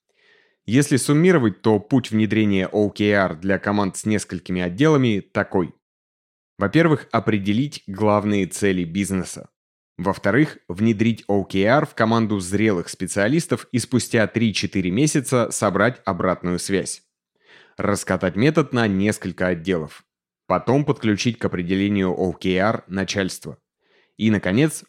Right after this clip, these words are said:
подключить к методу всю команду.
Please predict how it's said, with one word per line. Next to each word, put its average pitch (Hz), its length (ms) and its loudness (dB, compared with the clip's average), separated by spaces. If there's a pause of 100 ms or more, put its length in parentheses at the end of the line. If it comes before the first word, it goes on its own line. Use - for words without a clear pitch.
подключить 104 560 -2
к - 60 -16
методу 110 680 0
всю - 320 -2
команду. 90 560 -2